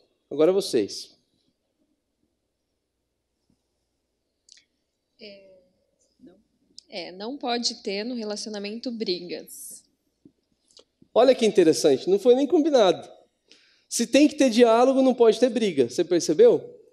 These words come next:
Speaker 1: Sabe que eu aprendi uma lição esses dias, né? Quando alguém estiver falando muito alto com você, você tem uma técnica muito exclusiva, você abaixa o tom de voz. Aí a pessoa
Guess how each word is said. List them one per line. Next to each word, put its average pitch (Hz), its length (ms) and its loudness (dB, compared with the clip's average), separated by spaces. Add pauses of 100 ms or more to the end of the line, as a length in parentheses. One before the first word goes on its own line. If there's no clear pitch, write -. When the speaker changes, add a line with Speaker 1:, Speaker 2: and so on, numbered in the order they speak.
(280)
Speaker 1:
Sabe 269 260 0
que 262 60 2
eu 240 40 4
aprendi 202 360 4
uma 202 140 2
lição 170 320 2
esses 139 220 -4
dias, 170 300 0
né? 196 220 0
Quando 269 260 2
alguém 220 260 4
estiver 185 220 -2
falando 175 360 2
muito 175 360 0
alto 165 240 2
com 151 80 -6
você, 139 640 0 (320)
você 156 240 0
tem 180 140 0
uma 190 160 -2
técnica 175 500 0
muito 185 180 -4
exclusiva, 131 420 -6
você 135 300 -4
abaixa 175 600 -6
o - 20 -14
tom 175 140 -8
de 170 100 -12
voz. 139 400 -16 (960)
Aí - 80 -10
a - 20 -10
pessoa 233 420 0